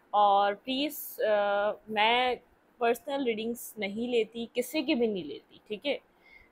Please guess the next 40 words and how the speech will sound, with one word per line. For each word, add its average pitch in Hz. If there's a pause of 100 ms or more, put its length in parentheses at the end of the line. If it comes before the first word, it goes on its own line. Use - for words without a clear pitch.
(100)
तो 202
जो 226
भी 262 (1080)
आप 208
लोग 233 (760)
यहाँ 214
पर 240 (560)
readings 247
देख 214
सकते -
हैं, 254
मैं 269
personally 247
किसी 262
से 247
भी, 247 (260)
किसी 294
की 294
भी 233
reading 214
नहीं 180
लेती, -
ठीक 208
है। 294
इस 262
बात 190
को -
understand 208
करें। 226 (360)
बहुत 214
से 254
लोग 233
पूछ 226
रहे 254
हैं, 311 (360)
आप 214
लोग 262
को 277
जो 247
guidance 226